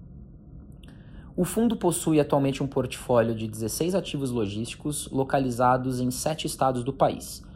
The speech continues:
somando mais de seiscentos mil metros quadrados de A B L própria. Atualmente, o fundo apresenta ocupação financeira de cem por cento,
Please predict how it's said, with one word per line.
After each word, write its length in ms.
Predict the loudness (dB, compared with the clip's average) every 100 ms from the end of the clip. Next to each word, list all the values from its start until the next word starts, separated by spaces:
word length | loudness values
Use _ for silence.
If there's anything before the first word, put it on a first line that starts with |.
| -20 -16
somando 500 | -8 -2 2 2 2
mais 260 | 2 0 0
de 80 | -4
seiscentos 600 | -6 -6 -4 -4 -4 -2
mil 160 | 0
metros 400 | 0 0 -4 -10
quadrados 640 | -4 0 2 4 2 0 0
de 80 | 0
A 60 |
B 100 | 2
L 200 | 0 0
própria. 440 | -4 -6 -6 -12 -18 -20 -20 -20 -20 -2
Atualmente, 760 | -2 2 2 2 0 -4 -14 -20 -14 -8
o 80 |
fundo 280 | -4 -2 0
apresenta 480 | 0 0 0 0 -2
ocupação 480 | -6 -4 -4 -4 -6
financeira 520 | -2 -4 -4 -4 -6
de 80 | -6
cem 200 | -6 -6
por 180 | -4 -6
cento, 460 | -6 -8 -10 -20